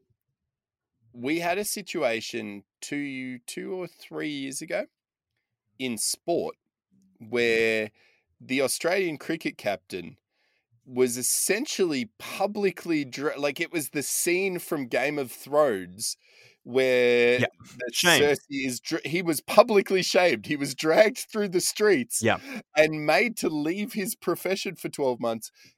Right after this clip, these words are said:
Speaker 1: and lose his job because he was the leader of a situation where two other people removed from him used sandpaper in a sport. Now, we've reached a boiling point where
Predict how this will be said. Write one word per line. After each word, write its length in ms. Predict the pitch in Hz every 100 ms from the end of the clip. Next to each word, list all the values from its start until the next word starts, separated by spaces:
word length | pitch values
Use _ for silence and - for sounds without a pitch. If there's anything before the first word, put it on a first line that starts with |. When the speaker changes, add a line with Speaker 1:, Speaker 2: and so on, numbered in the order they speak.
| _ -
Speaker 1:
and 200 | 185 170
lose 460 | 143 156 226 226
his 240 | - 180 165
job 480 | 143 196 196 117 - _ _ _ _ _ -
because 500 | 180 185 180 - - _ _ _
he 500 | - - 202 226 220
was 300 | 196 170 175 _ -
the 200 | 127 147
leader 640 | 147 160 233 196 120 107 - _ _
of 120 | 143 139
a 60 |
situation 800 | 139 - 190 - 180 175 156 160
where 120 | 151 143 -
two 300 | - 247 226
other 240 | 226 226
people 400 | - 226 220 175
removed 460 | 143 143 165 240 -
from 220 | 165 123
him 280 | 104 101 113 _ _ _
used 400 | 123 135 190 175
sandpaper 840 | - - 190 196 208 - 165 156 165
in 140 | 147 123
a 60 |
sport. 760 | 120 - - - 226 117 - - _ _ _ _ _ _ _ _ -
Now, 420 | 156 156 160 160 147
we've 300 | 147 160 143
reached 400 | 151 208 226 -
a 60 | 170
boiling 520 | 135 175 220 202 156
point 280 | - 160 151
where 160 | 143